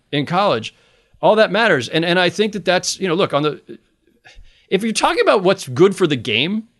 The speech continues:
this is where I'll defend it in principle. I won't defend it as a, as a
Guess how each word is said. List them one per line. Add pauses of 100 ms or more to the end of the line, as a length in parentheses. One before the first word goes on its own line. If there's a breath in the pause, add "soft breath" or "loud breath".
(120)
this
is
where
I'll
defend
it
in
principle.
I
won't
defend
it (180 loud breath)
as
a,
as
a